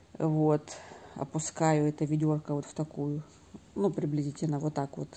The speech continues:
опускаю при поливе на пятнадцать-двадцать минут.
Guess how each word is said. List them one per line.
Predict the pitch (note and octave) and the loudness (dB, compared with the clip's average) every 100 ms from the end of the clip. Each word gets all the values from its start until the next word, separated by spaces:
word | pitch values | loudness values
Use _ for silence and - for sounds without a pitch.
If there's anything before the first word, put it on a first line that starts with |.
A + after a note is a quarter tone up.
| - - | -18 -14
опускаю | D#3+ - - - G#3 C4 D4+ - - - - - - - - - - - | -12 -10 -8 0 2 4 2 -4 -20 -20 -20 -20 -20 -20 -20 -20 -20 0
при | F#3+ | 2
поливе | G3 G3 F#3 F3+ F3+ E3+ D#3+ D#3+ D#3+ | 4 4 4 4 2 4 4 2 0
на | E3 E3 | -2 -2
пятнадцать-двадцать | - E3 D#3 D#3 - D3+ D#3 D#3 - - - | -2 0 0 0 -4 -2 0 0 -2 -12 -4
минут. | D#3 D3 C#3+ D3+ | 0 0 -2 -4